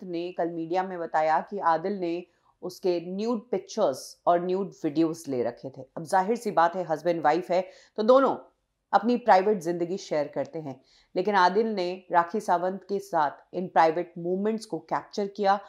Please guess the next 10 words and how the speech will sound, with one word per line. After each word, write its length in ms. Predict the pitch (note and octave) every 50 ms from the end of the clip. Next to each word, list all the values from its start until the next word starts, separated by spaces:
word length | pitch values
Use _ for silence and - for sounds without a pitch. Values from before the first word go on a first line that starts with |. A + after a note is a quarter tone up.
| - - - - _ -
और 120 | G3 G#3
इन 100 | A3 A3 G#3
तस्वीरों 540 | G3+ F#3+ - - - G3 G3 G3+ G#3 A3 A3+
को 220 | A3 - F#3 F#3+ F#3
और 240 | - E3 F3 E3+ F3+
इन 120 | F#3 F#3+ F3
वीडियोज़ 520 | D#3 E3 E3+ E3+ G3 A3 A3+ B3 A#3 -
को 160 | - - E3 D#3 - - - D#3
बेच 460 | D#3 D#3+ A#3+ B3+ C4+ C#4 - - C4
दिया 320 | A3+ F3+ F#3 E3 D3 C#3+